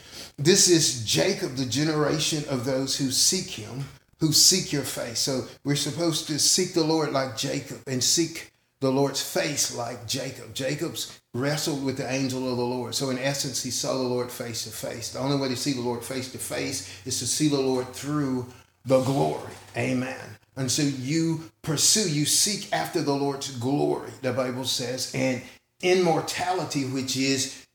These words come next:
eternity, that which pertains to eternal life, has greater weight than the temporary life.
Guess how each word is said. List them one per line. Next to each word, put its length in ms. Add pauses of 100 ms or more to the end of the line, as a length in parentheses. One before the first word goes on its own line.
eternity, 640
that 400
which 220
pertains 600
to 140
eternal 400
life, 640
has 400
greater 480
weight 580 (680)
than 560 (100)
the 300
temporary 640
life. 600